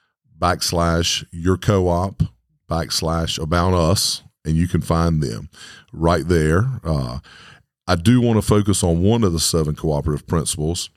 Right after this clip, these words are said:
and that is number seven, and that is concern for community.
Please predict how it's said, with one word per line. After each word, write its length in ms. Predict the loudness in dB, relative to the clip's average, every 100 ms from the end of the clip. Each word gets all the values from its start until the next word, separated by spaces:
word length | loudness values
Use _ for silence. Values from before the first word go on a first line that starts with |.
| _ _ _
and 200 | -2 0
that 220 | 2 0 0
is 460 | 0 0 0 -2
number 200 | -2 -2
seven, 580 | -2 0 2 2 0 0
and 180 | -2 0
that 160 | 0 0
is 140 | -2
concern 600 | -2 -2 0 0 0 0
for 260 | 0 -2 -2
community. 560 | -2 0 0 -2 -8